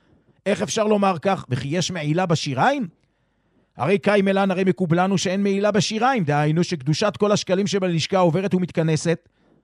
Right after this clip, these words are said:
בשקלי הקופה שנתרמו. והרי זה נחשב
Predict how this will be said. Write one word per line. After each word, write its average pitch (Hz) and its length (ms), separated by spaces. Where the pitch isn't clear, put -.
בשקלי 175 380
הקופה 190 320
שנתרמו. 208 600
והרי 151 200
זה 185 120
נחשב 226 420